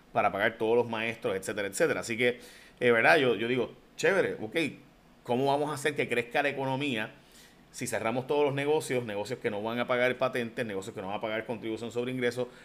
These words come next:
empleados que no van a pagar contribución sobre ingresos? O sea, el gobierno paga muchos servicios gracias a que la empresa privada le aporta arbitrios, impuestos, in-, cargos, etcétera, ¿no?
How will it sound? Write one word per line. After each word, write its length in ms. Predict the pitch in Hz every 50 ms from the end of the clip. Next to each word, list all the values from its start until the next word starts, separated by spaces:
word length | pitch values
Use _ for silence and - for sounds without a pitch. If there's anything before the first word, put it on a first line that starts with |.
| - -
empleados 540 | 131 120 110 - 107 95 101 110 127 135 135
que 120 | - 101
no 120 | 98 101
van 140 | 104 113 117
a 80 | 120 113
pagar 200 | 117 107 120 127
contribución 460 | - 139 123 131 127 117 104 120 113
sobre 180 | 120 127 127 131
ingresos? 340 | 131 120 113 110 123 120
O 280 | - - - - - -
sea, 180 | - 139 - -
el 180 | 135 139 139 135
gobierno 760 | 139 135 131 135 139 156 175 180 175 180 175 165 - - - -
paga 440 | 147 135 143 151 143 117 107 107 - - - - - -
muchos 300 | 110 131 135 143 156 147
servicios 520 | - 156 151 147 165 160 - 165 131 113
gracias 320 | 107 117 120 - 160 131
a 60 | 143 127
que 80 | 123
la 60 | 117
empresa 300 | 113 107 113 117 143 139
privada 420 | 143 135 131 131 143 151 151 - -
le 160 | - 123 120
aporta 480 | 110 104 - - 131 147 147 139 - 143
arbitrios, 600 | - - 110 104 98 101 131 143 135 135 143 110
impuestos, 540 | 117 104 92 95 - 139 135 135 135 123 113
in-, 120 | 110 104 95 - - - - - - - - -
cargos, 440 | - 127 131 135 139 127 120 107 -
etcétera, 500 | 101 92 - - 156 143 117 98 87 90
¿no? 220 | 113 127 139 135